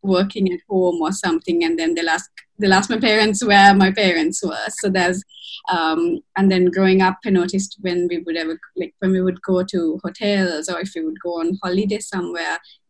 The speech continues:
in Sri Lanka, we'll have different treatment because, uh, they would consider me foreign or something like that, which is something that I just got used to and I didn't try to question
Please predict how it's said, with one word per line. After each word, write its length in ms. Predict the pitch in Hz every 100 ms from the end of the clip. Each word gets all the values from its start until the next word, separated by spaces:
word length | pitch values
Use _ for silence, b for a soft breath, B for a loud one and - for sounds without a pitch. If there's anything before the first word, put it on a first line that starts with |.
| _ _ _
in 220 | 226 269
Sri 260 | 294 - 208
Lanka, 640 | 170 151 190 - - - _ B B B _
we'll 240 | 202 202
have 260 | 214 220 214 - - -
different 400 | 247 - 294 311
treatment 680 | 269 320 - 494 571 - -
because, 680 | 254 254 247 240 240 240 -
uh, 240 | 208 190 196 -
they 100 | -
would 180 | 214 208
consider 420 | 233 208 - 214
me 260 | 214 220 226
foreign 720 | - 247 262 311 311 302 302 -
or 180 | 214 220
something 380 | - 214 214 233
like 160 | 226
that, 160 | 226 254 B B B B
which 160 | 254 294
is 140 | 302
something 480 | 277 254 302 320 311
that 320 | 262 254 - -
I 120 | 247
just 240 | 254 294 -
got 180 | 302 -
used 580 | 196 190 214 240 - -
to 200 | 277 277
and 120 | 233
I 100 | 220
didn't 280 | 214 214 - _ _ -
try 240 | 240 220
to 100 | 220
question 840 | 247 - 185 196 - 262 247 247